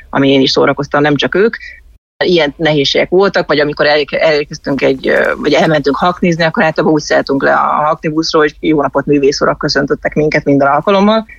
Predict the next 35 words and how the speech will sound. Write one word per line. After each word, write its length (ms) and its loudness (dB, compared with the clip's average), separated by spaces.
és 140 -2
ott 160 0
kullogtam 400 2
én 160 0
is. 220 -2
A 60 2
művész 340 2
urak 200 0
között, 260 0
de 80 0
az 80 0
nem 120 -2
hangzott 320 -4
el 80 0
soha, 220 -2
hogy 140 0
és 180 -2
művésznő. 560 2
Nem 140 0
is 100 0
tartottam 400 0
magam 180 2
művésznőnek, 600 2
csak 220 -4
a 120 2
művész 360 0
urak 240 0
jelzi, 600 0
vagy, 160 2
vagy 260 0
köszöntésnek 560 -2
sem 120 0
mindig 260 2
örültem, 440 0
mondjuk. 400 -4